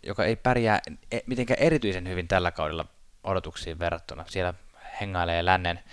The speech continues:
lännen playoff-viivan alapuolella, niin Fleury kuitenkin aika hyvin pelaa taas. Torjuntaprosentti ei ole mieletön,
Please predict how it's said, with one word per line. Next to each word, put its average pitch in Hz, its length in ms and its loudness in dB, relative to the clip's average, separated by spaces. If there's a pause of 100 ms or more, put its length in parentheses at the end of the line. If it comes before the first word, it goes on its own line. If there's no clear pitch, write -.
(460)
lännen 98 260 4
playoff-viivan 92 480 4
alapuolella, 82 480 2
niin 85 200 -8 (380)
Fleury 117 420 8
kuitenkin 87 560 0 (500)
aika 139 260 2
hyvin 87 220 -2
pelaa 80 260 -2 (140)
taas. - 580 2 (1120)
Torjuntaprosentti 104 600 2
ei 113 140 6
ole 98 80 2
mieletön, 90 540 2